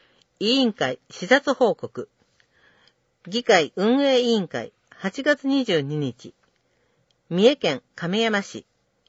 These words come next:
一、議会の情報化について。タブレットの導入アプリ。二、常任委員会のあり方について。予算、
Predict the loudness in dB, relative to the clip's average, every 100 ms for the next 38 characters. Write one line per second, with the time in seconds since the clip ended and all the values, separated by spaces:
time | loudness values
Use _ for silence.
0 | _ -12 -12 -10 -10 -10 _ _ _ _
1 | -6 -6 4 4 4 -2 -2 0 2 0
2 | -2 -2 -2 -2 -4 -2 -8 -8 _ _
3 | _ _ _ _ _ _ _ _ _ -4
4 | 0 4 4 4 -6 -6 -8 _ 2 6
5 | 8 6 2 0 -2 -6 -8 _ _ _
6 | _ _ -4 -2 -2 -8 _ _ _ -12
7 | 4 4 4 -2 -2 -2 -2 -2 -2 -6
8 | -6 -8 -8 -6 0 0 0 -4 -6 -12
9 | -14 -12 -16 -16 _ _ _ _ _ _
10 | _ _ _ _ _ _ _ _ 0 2
11 | 2 0